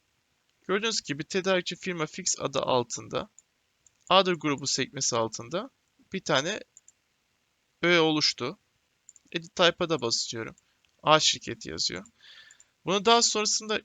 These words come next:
schedule ve quantity'den istiyorsanız değiştirebilirsiniz. Bunu da yapabilirsiniz ama ben Dynamo ile yapacağım.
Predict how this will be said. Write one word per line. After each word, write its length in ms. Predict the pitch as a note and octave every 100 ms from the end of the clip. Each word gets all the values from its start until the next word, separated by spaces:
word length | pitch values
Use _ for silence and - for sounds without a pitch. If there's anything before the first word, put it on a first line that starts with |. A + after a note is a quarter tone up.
| -
schedule 420 | - - G#3 G3+
ve 120 | G#3
quantity'den 560 | - F#3+ F#3+ F3+ G3 F#3
istiyorsanız 580 | D3+ - F3+ F#3 F3+ -
değiştirebilirsiniz. 1120 | D#3+ E3 - E3+ E3 F3+ G3+ - B2 A#2 - - _ _ _ _ _ _ _ -
Bunu 140 | E3
da 40 | F3+
yapabilirsiniz 800 | D#3 C#3 A#2+ A#2+ - D3 F#3+ - -
ama 320 | - F#3 F#3+ - _ _ _
ben 240 | D#3+ F3 E3
Dynamo 420 | E3 F3 F#3+ D3
ile 140 | B2
yapacağım. 500 | A#2 A2+ A2 C#3 G3+